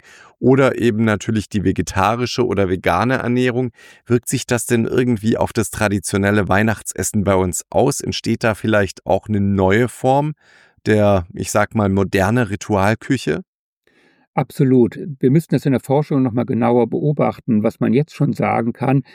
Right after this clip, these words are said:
Speaker 2: ist ja, dass Weihnachten vor allem eine, ein soziales Fest ist und weniger ein christliches Fest. Das heißt, Menschen kommen zusammen. Kinder, die auswärts leben, kommen nach Hause.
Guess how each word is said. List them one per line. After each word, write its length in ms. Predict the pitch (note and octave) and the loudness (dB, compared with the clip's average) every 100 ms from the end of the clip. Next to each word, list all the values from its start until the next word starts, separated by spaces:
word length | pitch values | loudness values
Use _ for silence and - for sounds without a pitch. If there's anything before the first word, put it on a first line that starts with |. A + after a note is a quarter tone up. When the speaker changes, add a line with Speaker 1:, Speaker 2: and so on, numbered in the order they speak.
| _ - | _ -2
Speaker 2:
ist 340 | C3 B2 - - | 0 0 -8 -10
ja, 320 | C3+ B2+ C3+ | -2 0 0
dass 320 | - B2+ - C#3 | -2 -2 -4 -6
Weihnachten 600 | B2+ A#2+ D#3 D3 - D3+ | -2 2 2 0 -4 -6
vor 180 | D3 C#3+ | -4 0
allem 360 | C3 C3 B2+ | 2 2 0
eine, 580 | C3 A#2+ A#2+ A#2 A#2+ B2 | 0 2 4 4 2 0
ein 140 | A#2+ A2+ | -4 -2
soziales 540 | B2 - A#2 B2 - | -2 0 0 0 -2
Fest 360 | - - - - | -6 -8 -10 -12
ist 360 | - - - - | -12 -12 -18 -12
und 140 | A2 | -2
weniger 300 | B2 A#2+ A#2+ | 2 2 0
ein 120 | A2+ | -4
christliches 580 | - B2 - - - - | -4 -6 -4 -10 -8 -10
Fest. 280 | - A2 - | -8 -8 -6
Das 160 | - | -6
heißt, 200 | C3 A#2+ | -2 0
Menschen 340 | C#3 C3 - C#3+ | 2 0 0 -2
kommen 200 | C3 A2+ | 0 -2
zusammen. 540 | B2+ A2 A#2 B2 A2 - _ - _ _ - | -2 -4 -2 -2 -4 -8 _ -20 _ _ -6
Kinder, 300 | G3 F3+ D3+ | 0 2 2
die 140 | C3 | 2
auswärts 440 | B2 C#3+ D3+ A#2+ - | 0 0 0 -2 2
leben, 280 | B2 - | 2 2
kommen 240 | - B2+ A#2+ | -2 -2 0
nach 220 | A#2 - | -2 -2
Hause. 560 | A2+ A#2 A#2 A2+ G2+ | 0 4 4 2 -4